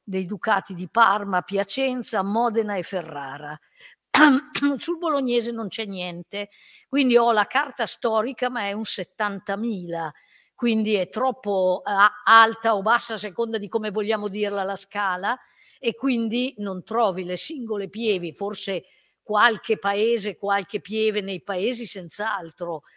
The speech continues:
però, eh, è fatica e quindi è, purtroppo siamo appoggiati su una zona, oppure potrei guardare l'I G M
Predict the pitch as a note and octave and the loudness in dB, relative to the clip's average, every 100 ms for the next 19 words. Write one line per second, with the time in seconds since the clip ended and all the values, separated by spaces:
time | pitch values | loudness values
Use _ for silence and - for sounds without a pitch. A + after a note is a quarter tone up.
0 | _ _ G#3+ G#3+ A#3+ F#3 G#3+ A#3 - G#3 | _ _ 2 4 4 4 4 2 2 0
1 | F#3+ F3+ G3 G#3 - G#3+ B3 A#3+ - F3+ | 0 -2 -4 -8 -8 -6 -6 -6 -6 -6
2 | G3 G3 - A#3+ A3 F#3 G3 - G3+ - | -6 -8 -6 -4 0 0 -2 -14 -14 -4
3 | B3+ G#3 - G#3 A#3+ - - _ - G#3 | 0 -2 -2 -4 -4 -8 -20 _ -8 -6
4 | G#3+ G#3+ - B3 G3+ G#3 - A#3 - G#3 | -2 -2 0 0 2 0 -2 -8 -10 -8
5 | G3+ F3 G3+ F#3+ E3+ - C4+ - B3 G#3+ | -6 -4 0 0 -2 -6 -6 -4 -2 2
6 | C4 C4+ - _ - G#3 A3+ A#3 B3+ A#3+ | 2 0 -12 _ -8 -2 0 2 4 2
7 | G3 F#3+ G3 G3+ G3 F3 A3+ G3+ E3+ E3+ | 2 2 2 -2 -4 -4 -4 -6 -6 -4
8 | F3+ | -2